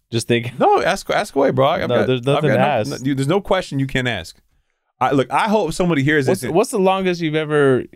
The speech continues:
Speaker 1: uh, ridden the Peloton?
Speaker 2: Uh, about an hour and a half.
Speaker 1: Hour and a half?
Speaker 2: Yeah.
Speaker 1: I feel like my ass would fall asleep.
Speaker 2: No, but you know
Speaker 1: Has
Speaker 2: what?
Speaker 1: that ever
Speaker 2: If, if,
Speaker 1: happened?
Speaker 2: if you sit down the whole time,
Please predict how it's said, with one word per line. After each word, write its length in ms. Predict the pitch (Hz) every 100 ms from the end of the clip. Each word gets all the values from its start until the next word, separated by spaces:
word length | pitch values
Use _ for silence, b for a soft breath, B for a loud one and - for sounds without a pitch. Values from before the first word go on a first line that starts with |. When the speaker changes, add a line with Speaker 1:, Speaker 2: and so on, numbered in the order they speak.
| -
Speaker 1:
uh, 160 | 113
ridden 300 | 107 117 127
the 260 | 113 107 101
Peloton? 480 | - 110 95 78 87 _ _ _ _ _ _ _ _
Speaker 2:
Uh, 600 | 90 92 92 90 90 87 87
about 160 | 85
an 60 | 78
hour 180 | 78 78
and 80 |
a 40 | 76
half. 120 | - - _ _ _ _ _ _ _
Speaker 1:
Hour 280 | 104 139 190
and 100 | 180
a 60 | 113
half? 540 | 107 120 147 - -
Speaker 2:
Yeah. 280 | 82 87 98 - _ _ _ _ _ - 110
Speaker 1:
I 80 | 127
feel 140 | 165
like 100 | 160
my 100 | 123
ass 300 | 90 113 120
would 80 | -
fall 160 | - 101
asleep. 320 | - 90 - _ _ _ _ _ _ _ _
Speaker 2:
No, 360 | 104 107 113 107
but 60 | 98
you 80 |
know 80 | 104
Speaker 1:
Has 80 | 117
Speaker 2:
what? 80 | 139
Speaker 1:
that 20 |
ever 120 | 139
Speaker 2:
If, 60 | 131
if, 0 | 139 175
Speaker 1:
happened? 160 | 262
Speaker 2:
if 100 | 123
you 80 | 151
sit 180 | - 147
down 140 | 120
the 80 | 113
whole 160 | 117 107
time, 480 | 104 104 120 175